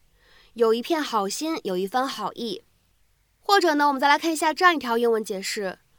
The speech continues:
to intend to be nice, polite, helpful, et cetera, but fail in the effort。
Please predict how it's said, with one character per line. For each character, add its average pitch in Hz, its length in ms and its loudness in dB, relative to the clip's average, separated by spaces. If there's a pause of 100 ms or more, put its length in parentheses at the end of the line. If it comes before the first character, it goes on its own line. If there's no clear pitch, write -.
(320)
to - 140 -6
intend 277 500 -4
to 285 100 -10
be 247 100 -2
nice, 220 500 0 (440)
polite, 233 440 2 (640)
helpful, 247 580 -2
et 214 140 -8
cetera, 185 500 -10 (380)
but 269 140 -6
fail 330 440 0
in 233 160 2
the 208 80 -2
effort。 220 380 -4